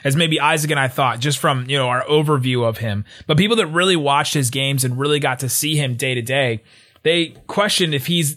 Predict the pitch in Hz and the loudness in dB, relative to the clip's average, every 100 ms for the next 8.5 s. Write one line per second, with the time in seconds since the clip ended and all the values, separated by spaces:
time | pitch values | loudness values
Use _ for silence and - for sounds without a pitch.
0 | - 160 147 139 139 139 156 151 143 127 | -6 -2 2 2 0 0 -2 -2 -4 -2
1 | 131 110 107 175 254 214 175 320 339 - | -2 -4 -2 -2 0 0 2 0 0 0
2 | 135 135 143 180 165 165 175 160 127 214 | 0 0 0 2 0 2 2 2 0 2
3 | 233 156 127 127 117 110 - - - 175 | 2 0 0 0 0 -2 -6 -18 -4 0
4 | 185 233 208 143 156 131 - - 165 160 | 2 2 2 2 2 0 -2 0 2 2
5 | 131 127 117 120 131 123 107 92 - 196 | 2 0 -2 0 0 0 -2 0 2 2
6 | 143 113 - - - - _ 151 175 254 | 2 0 -6 -20 -20 -20 _ -2 2 2
7 | 190 156 - - 175 151 - 254 294 247 | 2 2 -2 0 2 2 2 2 4 6
8 | 226 196 113 131 - | 4 4 0 0 -2